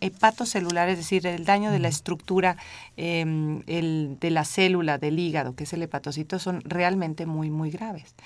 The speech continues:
Speaker 1: Y son, desgraciadamente, los más frecuentes.
Speaker 2: Los más frecuentes. Qué mala noticia. Eh, pero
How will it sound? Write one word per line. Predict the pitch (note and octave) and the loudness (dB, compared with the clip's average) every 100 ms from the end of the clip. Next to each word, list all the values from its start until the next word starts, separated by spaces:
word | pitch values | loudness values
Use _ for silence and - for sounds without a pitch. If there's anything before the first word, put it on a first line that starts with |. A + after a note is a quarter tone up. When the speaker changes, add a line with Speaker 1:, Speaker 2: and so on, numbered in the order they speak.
| - - - | -20 -16 0
Speaker 1:
Y | G3 | 0
son, | - F3 F3+ - F3 D#3 | 4 2 0 -4 -8 -4
desgraciadamente, | - E3 E3 E3+ E3+ E3 F#3 | 0 0 2 4 4 2 -2
los | E3 D3+ | -2 -2
más | D3+ - | -4 -6
frecuentes. | - - - C#3+ | -10 -8 -4 -2
Speaker 2:
Los | C#3 | 0
más | D#3+ | 0
frecuentes. | D#3 C#3 C3+ B2+ - | 0 -4 -6 -6 -8
Qué | D3+ | -2
mala | E3+ | 0
noticia. | F3+ D#3+ C3+ G3 F#3 F3 - - - - | 2 2 2 -2 -2 -2 -6 -16 -14 -6
Eh, | A#3 A#3+ F#3+ | -2 0 6
pero | A3+ | 6